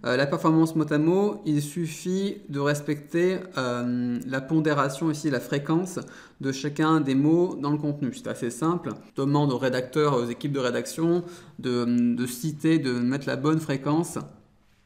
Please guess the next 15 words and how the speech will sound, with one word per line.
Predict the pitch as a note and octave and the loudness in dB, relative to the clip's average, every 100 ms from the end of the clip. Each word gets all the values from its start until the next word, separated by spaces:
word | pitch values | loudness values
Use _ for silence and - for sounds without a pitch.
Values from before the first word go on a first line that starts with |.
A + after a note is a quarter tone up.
| _ - | _ -6
en | C3 | -6
sachant | C3 C#3+ D3 D3 | 0 0 2 2
que | C#3+ | 2
le | |
détail, | C3+ C3 D3+ D3 D3 | 2 2 2 0 -2
delta | C#3+ C3+ C3+ C#3+ | -4 -2 0 0
ici | C3 - D#3+ D#3+ | 0 -2 0 0
peut | D3+ B2 | 0 0
être | C#3 C#3+ | 0 0
à, | A#2+ A#2 A2+ A2+ | 0 0 0 -4
à | |
plus | A2+ - C#3+ | -4 -4 -4
dix, | C#3 C#3 | -4 -2
moins | C#3+ B2+ | -2 -2
dix. | D3 E3+ | -2 -4